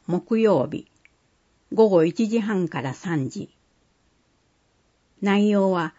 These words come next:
精神科医による個別相談。お申し込み、電話で地域支え合い課、電話九四三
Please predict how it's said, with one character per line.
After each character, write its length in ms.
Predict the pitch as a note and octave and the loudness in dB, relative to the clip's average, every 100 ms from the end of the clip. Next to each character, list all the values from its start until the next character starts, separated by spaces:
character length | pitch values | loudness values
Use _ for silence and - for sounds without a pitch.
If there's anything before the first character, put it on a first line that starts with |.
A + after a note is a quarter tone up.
| _ | _
精 260 | - A3+ B3+ | -6 -2 0
神 280 | - A#3+ A3 | 0 -2 -2
科 180 | A3+ | -2
医 80 | G3+ | 2
に 160 | D#3+ D3 | 4 2
よ 160 | C#3 | 0
る 140 | C3 C3 | -2 -6
個 180 | - F3 | -4 -2
別 220 | F#3+ - | -2 -4
相 320 | - F3+ C#3 | -6 -4 -4
談。 340 | B2 - C#3+ - _ _ _ _ _ _ _ _ _ _ _ | -6 -12 -16 -20 _ _ _ _ _ _ _ _ _ _ _
お 100 | F3+ | -2
申 260 | F#3+ G3 G3 | 2 2 -2
し 60 | |
込 160 | - E3 | -4 0
み、 240 | D#3 C#3 - _ _ _ _ _ _ _ _ - | 2 0 -6 _ _ _ _ _ _ _ _ -6
電 300 | F#3+ A3 A3 | 0 2 2
話 180 | G#3 F#3 | 2 0
で 280 | F3 D#3 - _ | 0 -2 -6 _
地 220 | - C4 | -2 0
域 220 | G#3 - | 0 -6
支 120 | D#3 D#3+ - | -8 -8 -6
え 300 | G3+ F3 E3 | -4 -2 -2
合 80 | D3 | -4
い 100 | C#3+ | -6
課、 260 | - C#3 - _ _ _ _ _ _ _ - | -8 -12 -12 _ _ _ _ _ _ _ -8
電 400 | F3+ F#3 G#3 F#3+ | -2 2 4 4
話 220 | E3+ - - _ _ _ | 2 -2 -10 _ _ _
九 280 | - A#3+ A#3+ | -4 0 2
四 300 | A3+ G3+ C#3 | 0 0 -2
三 400 | - C3+ C3 | -4 -6 -6